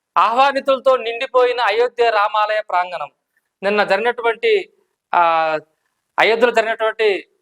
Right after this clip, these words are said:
ప్రాణప్రతిష్ఠకు, ఆ, మొత్తం భారతదేశంలో ఉన్నటువంటి విఐపీలు అందరూ కూడా ఇక్కడ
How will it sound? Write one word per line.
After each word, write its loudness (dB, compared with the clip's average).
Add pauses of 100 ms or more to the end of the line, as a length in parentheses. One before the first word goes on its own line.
ప్రాణప్రతిష్ఠకు, -2 (680)
ఆ, 0
మొత్తం 0
భారతదేశంలో 0
ఉన్నటువంటి -4
విఐపీలు -2
అందరూ -4
కూడా 0
ఇక్కడ -8